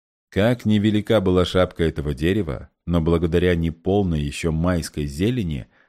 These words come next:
можно было убедиться, что в его листве никого нет. «Давайте-ка подыматься»,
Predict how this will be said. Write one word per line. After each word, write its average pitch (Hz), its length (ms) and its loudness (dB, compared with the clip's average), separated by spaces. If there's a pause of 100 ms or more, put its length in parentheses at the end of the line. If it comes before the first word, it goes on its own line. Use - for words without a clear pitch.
(120)
можно 85 380 0
было 78 180 0
убедиться, 78 640 -2
что - 180 -6
в 67 60 -8
его 71 320 -4
листве 78 580 -4 (300)
никого 78 480 -2
нет. 71 360 -8 (1080)
«Давайте-ка 147 760 2
подыматься», 92 1080 0